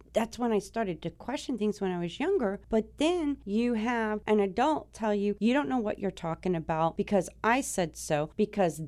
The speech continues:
this is the word, you gotta live by the word, or because I'm the parent, or the elders are wiser." Well, looking at my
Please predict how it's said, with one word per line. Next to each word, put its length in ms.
this 300
is 160
the 160
word, 500
you 140
gotta 360
live 260
by 180
the 140
word, 580
or 560
because 300
I'm 200
the 80
parent, 920
or 300
the 320
elders 500
are 80
wiser." 920
Well, 680
looking 540
at 240
my 200